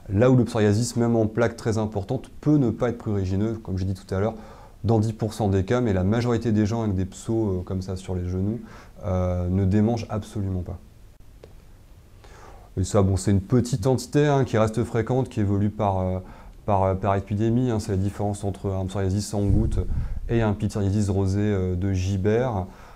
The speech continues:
Euh, bon, même si on ne fait pas la différence, euh, sur la première consultation, on la fera forcément sur les prochaines, puisque le, le P R G, donc pityriasis rosé de Gibert, régresse spontanément.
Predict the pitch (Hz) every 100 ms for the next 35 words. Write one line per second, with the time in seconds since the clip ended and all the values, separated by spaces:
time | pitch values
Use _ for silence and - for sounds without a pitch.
0 | - - 92 90 90 87 87 - - -
1 | - - - - - - - - - 113
2 | 113 110 107 110 98 95 107 98 101 -
3 | 107 101 101 - - 95 92 92 101 95
4 | 92 101 101 - 95 101 95 92 - 113
5 | 98 92 92 101 95 98 101 98 98 98
6 | 92 - 95 - 117 107 92 95 92 90
7 | 90 92 - 95 92 90 110 101 90 -
8 | 92 90 90 90 90 92 104 - - -
9 | - 98 90 104 - 110 101 107 101 98
10 | 107 120